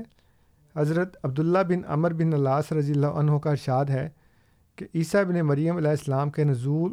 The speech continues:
اور دجال کے بعد قیامت اس وقت تک نہیں آئے گی جب تک کہ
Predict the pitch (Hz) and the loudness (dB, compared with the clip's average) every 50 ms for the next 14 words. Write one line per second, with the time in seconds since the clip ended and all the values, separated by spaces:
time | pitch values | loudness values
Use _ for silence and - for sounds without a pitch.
0 | - - 143 139 139 123 135 127 117 123 135 135 147 156 147 - 131 135 123 127 | -4 -2 -2 -2 -2 -2 -4 -4 -2 0 0 2 0 0 -2 -4 -6 -2 0 0
1 | 131 127 127 147 165 - _ _ _ _ _ _ _ _ _ _ _ _ - - | 2 2 0 -2 -4 -10 _ _ _ _ _ _ _ _ _ _ _ _ 0 2
2 | 151 156 165 180 190 185 - - _ - 185 175 - - 214 202 - - - 208 | 2 4 4 2 0 -2 -4 -10 _ -10 -8 -8 -2 -2 -2 -2 -2 -2 -4 -4
3 | 175 - - 151 147 156 202 214 190 160 147 139 123 120 127 143 156 147 151 147 | -4 -2 0 2 2 4 4 4 4 2 2 0 0 -2 -2 -2 0 0 -2 -2
4 | 147 - 165 156 147 - | 0 -2 -2 -2 -2 -4